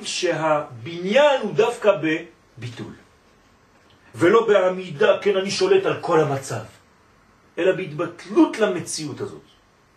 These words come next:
ומה שאמרו בחלון, עכשיו תראו עד איפה הולכים חכמים, ראה את דיוקנו של אביו איפה? בחלון. מה אכפת לי איפה הוא ראה את זה?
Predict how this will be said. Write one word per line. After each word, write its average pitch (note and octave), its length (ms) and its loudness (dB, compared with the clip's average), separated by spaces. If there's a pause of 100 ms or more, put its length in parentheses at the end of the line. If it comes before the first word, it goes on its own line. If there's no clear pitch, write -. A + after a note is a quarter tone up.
(1000)
ומה C3+ 340 2
שאמרו A3 760 0 (120)
בחלון, C#3 680 2 (180)
עכשיו A#2 200 -14
תראו E3+ 280 2
עד D#3+ 100 0
איפה D#3+ 180 -4
הולכים C#3+ 260 -4
חכמים, C#3+ 500 -6 (600)
ראה G3+ 420 4
את - 160 -6
דיוקנו D#3+ 520 -2
של D#3+ 220 2
אביו D#3+ 300 2
איפה? F3+ 400 0 (360)
בחלון. E3 600 2
מה G3 100 -2
אכפת G#3 340 0
לי F#3 120 0
איפה E3 140 0
הוא D#3 180 2
ראה C#3 160 4
את B2+ 80 -6
זה? A2 140 -10